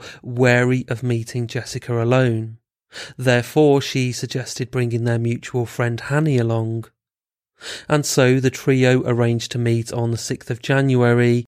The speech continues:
at a cafe called Olivier in Grand Indonesia, an upmarket shopping mall in Jakarta. And I say cafe, but this was no greasy spoon dishing up fried bread.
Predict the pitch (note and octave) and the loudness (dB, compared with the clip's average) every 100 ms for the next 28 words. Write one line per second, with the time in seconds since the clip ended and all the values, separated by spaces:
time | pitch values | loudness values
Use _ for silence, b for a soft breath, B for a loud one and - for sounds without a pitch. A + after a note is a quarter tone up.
0 | _ - - C3 - C3 - C3+ C3 - | _ -8 -4 -4 -2 -6 -2 0 0 0
1 | C3 A#2+ - B2 B2 B2+ B2+ A#2+ A#2 A#2 | 0 2 0 2 4 2 2 0 2 2
2 | A#2 A#2 B2 A#2+ A#2 A#2+ A2+ A2+ - A#2 | 0 -2 -2 -2 -2 0 0 -2 -2 -4
3 | A#2 A#2 B2+ C3+ A2+ A#2 A#2+ - _ B | -2 0 2 0 -2 -6 -10 -16 _ B
4 | B B B C3 B2 B2 A#2 A2+ - - | B B B 2 2 2 2 0 -2 -6
5 | - C3 - B2+ A#2+ A#2 A#2 A#2 A#2+ A2+ | -2 -4 0 0 2 4 4 2 0 -2
6 | - - B2+ C3 - B2 A#2+ A2+ _ _ | -6 -2 0 0 -2 -8 -8 -12 _ _
7 | _ _ B B B C#3+ D3+ - F3 E3 | _ _ B B B 2 2 2 0 0
8 | - D#3+ - B2 A2+ A#2 A#2 B2+ A#2 C3 | -2 -4 -2 -2 2 0 2 -2 2 0
9 | B2+ - B2+ A#2 B2+ A#2+ A#2+ A#2+ A2+ B2 | 0 -2 -2 0 2 4 2 0 -6 -4
10 | A#2+ A#2 C3 - - A#2+ A#2 A2+ A#2+ A#2+ | -2 -2 -8 -8 -4 -2 -2 -4 -6 -4
11 | A#2 A#2 - B2 A2+ A2 B2+ C3 A#2+ A#2 | -4 -6 -2 0 0 0 0 0 0 -6